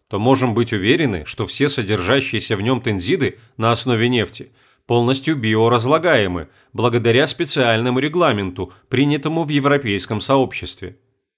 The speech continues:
Иными словами, не все, что мы понимаем под химией, непременно представляет собой проблему. Но если посмотреть с другой стороны, то здесь тоже часто есть почва для недоразумений. Наша активистка, например, из страха перед переизбытком химии,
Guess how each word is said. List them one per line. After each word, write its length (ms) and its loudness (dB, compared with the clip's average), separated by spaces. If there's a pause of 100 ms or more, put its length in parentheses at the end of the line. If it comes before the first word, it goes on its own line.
(680)
Иными 300 2
словами, 640 2 (340)
не 160 2
все, 280 4
что 180 0
мы 140 -2
понимаем 440 2
под 160 -2
химией, 540 -2
непременно 640 0
представляет 640 0
собой 240 -2
проблему. 640 0 (460)
Но 100 -2
если 260 2
посмотреть 540 0
с 40 -8
другой 320 4
стороны, 520 0 (220)
то 100 -4
здесь 280 -2
тоже 300 4
часто 360 -2
есть 260 0
почва 340 0
для 160 2
недоразумений. 920 0 (960)
Наша 320 2
активистка, 760 -2
например, 520 2
из 200 -2
страха 380 2
перед 340 0
переизбытком 720 2
химии, 540 -4